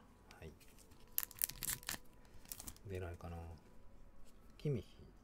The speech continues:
はい。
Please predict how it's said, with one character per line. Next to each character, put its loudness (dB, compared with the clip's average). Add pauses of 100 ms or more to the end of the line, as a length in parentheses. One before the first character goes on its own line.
(4000)
は -2
い。 -2